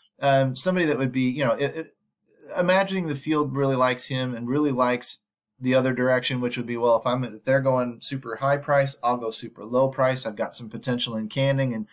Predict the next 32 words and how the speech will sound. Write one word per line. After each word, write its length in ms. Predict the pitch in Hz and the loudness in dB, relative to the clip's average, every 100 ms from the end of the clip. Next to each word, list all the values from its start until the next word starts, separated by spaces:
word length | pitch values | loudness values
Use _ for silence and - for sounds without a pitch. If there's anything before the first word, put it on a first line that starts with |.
| - - - | -18 -18 -4
you 100 | 123 | -2
know, 100 | 117 | 4
Gonsolin 500 | 135 135 135 139 131 | 4 4 2 -2 -2
and 100 | 110 | -4
Kikuchi 520 | - - 127 123 110 | -8 -4 -2 -2 -6
or 80 | 101 | -4
whatever. 280 | 107 113 110 | -2 -2 -4
Kikuchi's 500 | 120 123 170 131 123 | -6 -2 0 -2 -2
not 120 | 117 | -2
exactly 360 | 107 117 113 | 0 -2 -2
low 340 | 104 107 117 117 | -12 -2 0 0
price, 380 | 117 110 110 - | 0 0 0 -4
but 160 | 90 | -8
Dunning, 500 | 123 117 117 117 110 | -2 0 0 -4 -6
whatever, 560 | 107 107 110 107 110 - _ | -4 0 0 0 -6 -8 _
right? 300 | - 127 131 - _ _ _ _ _ _ _ _ - - 123 - | 0 0 0 -6 _ _ _ _ _ _ _ _ -20 -14 -14 -4
What 220 | 180 226 | 0 2
that's 240 | 214 196 | 2 0
going 220 | - 165 139 | 0 -2 -2
to 40 | |
do 120 | 123 | 0
is 140 | 127 123 | 0 -2
it's 100 | 139 | -6
gonna 160 | 143 | -4
send 260 | 131 156 135 | -2 -2 -2
the 60 | |
field 260 | 120 139 120 | -4 -2 -2
in 60 | 107 | -4
two 140 | 131 | -6
different 280 | 120 - 104 | -6 -6 -6
directions 420 | 113 113 - 101 | -2 -2 -2 -4
sometimes. 460 | - 101 113 101 | -4 -6 -6 -10